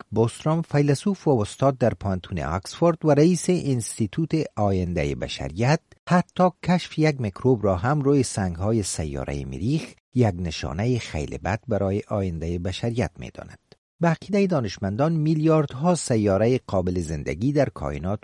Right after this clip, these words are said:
وجود دارد. کهکشان راه شیری که نظام شمسی ما هم بخشی از آن است، صد میلیارد سال عمر داشته، بین صد تا چهارصد میلیارد ستاره در آن وجود دارد و حتی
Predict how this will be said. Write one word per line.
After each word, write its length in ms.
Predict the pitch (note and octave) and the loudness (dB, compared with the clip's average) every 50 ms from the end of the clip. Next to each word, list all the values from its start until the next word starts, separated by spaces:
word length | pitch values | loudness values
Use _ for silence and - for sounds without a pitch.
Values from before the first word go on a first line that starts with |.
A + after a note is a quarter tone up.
| - B2+ | -4 -4
وجود 280 | C3 C3+ C#3+ G#2+ - | 0 0 0 -2 -2
دارد. 260 | - - - - - _ _ _ _ - _ _ _ - | -4 -12 -12 -12 -16 _ _ _ _ -20 _ _ _ 0
کهکشان 720 | - D#3 D3 - - E3 - - F#3+ F#3 F#3 F3+ D#3 G#2 | 0 0 2 2 0 -2 2 2 2 4 4 4 4 6
راه 320 | A2 B2 B2 A#2+ G#2+ A#2+ G#2+ | 6 6 6 6 4 -2 -4
شیری 520 | F2+ - - D2 D2 C#2+ E2+ A2 C#3+ D#3 - | -6 -6 -8 -8 -6 -4 -2 -2 -2 -2 0
که 80 | - D3 | 0 0
نظام 380 | C#3 B2+ A#2 C#3+ E3 E3 D3+ | 2 2 4 4 4 4 4
شمسی 520 | C#3 - - G#2 F#2 - - - G#2 G2 F#2+ | 0 -2 -2 -4 -4 -4 -4 -4 -2 0 0
ما 200 | F2+ F2 D#2+ D2+ | 0 -2 -2 -2
هم 260 | D2 D2+ D2 C#2 C2 | -2 -4 -4 -2 -2
بخشی 300 | C#2 C2+ - - - C#2+ | -2 -2 -2 -4 -8 -6
از 180 | B1+ C2 B1 C2+ | -6 -6 -6 -6
آن 180 | D#2+ A2 B2+ | -4 -2 0
است، 360 | C#3+ D#3 E3+ - - _ _ - - | 2 2 0 0 -4 _ _ -16 -12
صد 400 | - - - - - F3 E3+ _ - | -12 -8 -6 -2 -2 -2 -2 _ -2
میلیارد 440 | D3 C3+ A#2 G2+ G2+ F#2+ F#2 F2 - | -2 -2 0 0 2 0 0 0 -4
سال 280 | - - B2+ B2 B2 B2 - - | -8 -4 0 0 0 0 -2 -4
عمر 280 | - C#2+ E2+ F#2 G#2 | -4 -2 -2 -2 -2
داشته، 580 | A#2 B2 C#3+ C#3+ C3+ - - - E3+ F3+ F3 - _ _ - | -2 0 0 0 0 -2 -2 0 0 0 0 -2 _ _ -2
بین 360 | C3+ D3 E3 F3+ F3 E3 D3+ | 2 4 4 4 4 2 0
صد 340 | - - - - D#3+ E3 E3 _ _ - | -2 -2 -2 0 0 0 0 _ _ -4
تا 140 | B2 C3 B2+ | -2 -2 -2
چهارصد 560 | - - - D3+ C#3+ - - - - F3 - - | -2 0 0 0 0 0 -2 -2 0 0 0 0
میلیارد 440 | C3+ B2 A2+ G#2 G2 G2 F2 E2+ - - | -2 -2 0 0 0 0 0 0 -4 -6
ستاره 480 | - - F#2+ - - D2 D#2+ F#2 G#2 | -10 -10 -10 -8 -6 -4 -2 -2 -2
در 140 | G#2 A#2+ A#2 | -2 -2 -4
آن 200 | B2 B2 B2+ B2+ | -2 -4 -4 -2
وجود 340 | A#2 A2+ A2+ C3+ C#3 G2 C2+ | -2 -2 0 2 0 0 0
دارد 280 | A#1+ A#1 A#1 A1+ - _ _ _ _ _ _ _ - | -4 -6 -6 -8 -10 _ _ _ _ _ _ _ 2
و 100 | D3+ C#3+ | 2 2
حتی 380 | C3 D#3+ G3 - - F#3+ F#3+ | 4 2 0 2 4 2 2